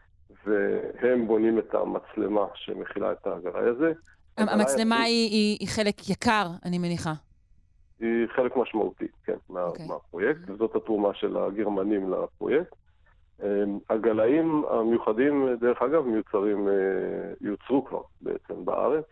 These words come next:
Speaker 1: על ידי, אה, חברה שנקראת טאוור, שיושבת במגדל העמק, וזה אחד היתרונות המרכזיים של הלוויין. אה, הם הצליחו לייצר גלאים שהם מאוד רגישים לאור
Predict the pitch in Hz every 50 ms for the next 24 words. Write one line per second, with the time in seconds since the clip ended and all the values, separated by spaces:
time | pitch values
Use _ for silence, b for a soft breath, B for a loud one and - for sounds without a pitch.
0 | - - 95 98 101 98 90 85 95 101 95 98 98 95 95 90 92 90 90 -
1 | - 98 92 90 87 - 104 98 - 101 - - - 113 113 120 135 151 151 147
2 | 139 - - 80 87 87 92 92 92 - - 98 98 98 98 95 95 92 95 98
3 | 98 98 98 110 135 165 165 165 - _ _ _ _ _ _ _ _ _ _ _
4 | _ _ _ _ _ - 95 95 104 107 104 - 113 110 104 107 104 104 104 101
5 | 98 98 - - - _ _ _ _ _ _ _ _ - _ _ _ _ _ _
6 | _ _ _ _ - - - 120 110 110 113 110 110 - 117 107 101 104 95 -
7 | - 104 98 113 113 113 - 110 107 107 110 110 107 120 143 143 131 120 107 92
8 | 92 92 92 92 92 92 92 92 - _ - 117 107 - 113 107 98 92 - -
9 | - 107 101 95 90 - _ _ _ _ _ _ _ _ - - - - 101 98
10 | 98 98 110 113 107 - - 101 98 107 107 113 95 113 113 104 98 98 - -
11 | 120 113 104 101 98 95 92 92 92 90 90 90 92 92 87 90 90 - _ _
12 | _ _ - 123 120 107 101